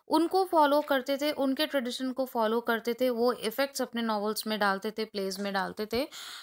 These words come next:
तो इस चीज़ को आप अच्छे से देख लीजिएगा, ये क्वेश्चन आता है। फिर एक पॉइंट है, Galsworthy belongs to the realistic tradition of Jones and Pinro, ठीक है?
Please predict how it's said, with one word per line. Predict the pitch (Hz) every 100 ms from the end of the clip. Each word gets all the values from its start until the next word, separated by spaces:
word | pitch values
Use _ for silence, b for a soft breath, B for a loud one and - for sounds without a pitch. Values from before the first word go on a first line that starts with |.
| -
तो | 233 254 -
इस | 269
चीज़ | 302 294
को | - 277
आप | 277 269
अच्छे | 254 277
से | 269 277 285 302 -
देख | - 240 240
लीजिएगा, | 262 262 277
ये | 277
क्वेश्चन | 247 214 233 233
आता | 202 208
है। | 233 226 285 - B B B B -
फिर | 311 359
एक | - 302 -
पॉइंट | 285 285 302 302
है, | 311 311
Galsworthy | 262 240 254 294 302 330
belongs | 269 247 233 233 - 240
to | 220
the | 240 220
realistic | 254 277 320 - 381 -
tradition | 277 254 254 269 262
of | 220 208 196 -
Jones | 226 226 226
and | 240 233 -
Pinro, | 202 180 180 160 - B B B _
ठीक | - 294
है? | 339